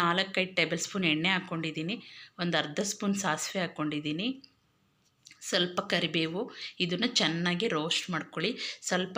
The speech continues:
ಮೆರೂನ್ ಕಲರ್ ಬರಬೇಕು. ಈರುಳ್ಳಿ ಇದೇ ಥರ ಕೆಂಪಗೆ ರೋಸ್ಟ್ ಆದರೆ ತುಂಬ ಟೇಸ್ಟಿಯಾಗಿರುತ್ತೆ. ನೀವು ಇದೇ ಥರ ಟ್ರೈ ಮಾಡಿ ಫ್ರೆಂಡ್ಸ್. ಈ ಸಾಂಬಾರನ್ನ ನೀವು ತಿಂದರೆ ಪದೇ ಪದೇ ತಿನ್ನಬೇಕು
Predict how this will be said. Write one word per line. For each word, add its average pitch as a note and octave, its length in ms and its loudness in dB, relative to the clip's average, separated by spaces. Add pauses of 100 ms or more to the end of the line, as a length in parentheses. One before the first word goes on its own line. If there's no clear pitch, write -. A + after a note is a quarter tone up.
(140)
ಮೆರೂನ್ F3+ 480 4
ಕಲರ್ F3+ 300 2
ಬರಬೇಕು. D#3 460 -2 (400)
ಈರುಳ್ಳಿ G#3 420 4 (180)
ಇದೇ F3+ 160 6 (140)
ಥರ F#3+ 100 2 (240)
ಕೆಂಪಗೆ F3+ 600 4
ರೋಸ್ಟ್ E3 400 4
ಆದರೆ C#3+ 260 0 (580)
ತುಂಬ F#3+ 280 4 (180)
ಟೇಸ್ಟಿಯಾಗಿರುತ್ತೆ. D#3 880 2 (500)
ನೀವು F3 160 0 (120)
ಇದೇ E3+ 160 -2 (140)
ಥರ D#3+ 100 0 (260)
ಟ್ರೈ D3 160 0 (140)
ಮಾಡಿ D3 280 -4
ಫ್ರೆಂಡ್ಸ್. G3 320 -4 (460)
ಈ G3 40 6 (140)
ಸಾಂಬಾರನ್ನ G3 580 6
ನೀವು F3+ 140 2 (100)
ತಿಂದರೆ G3 340 4 (200)
ಪದೇ E3 240 4 (160)
ಪದೇ F#3 180 4 (120)
ತಿನ್ನಬೇಕು F3 480 0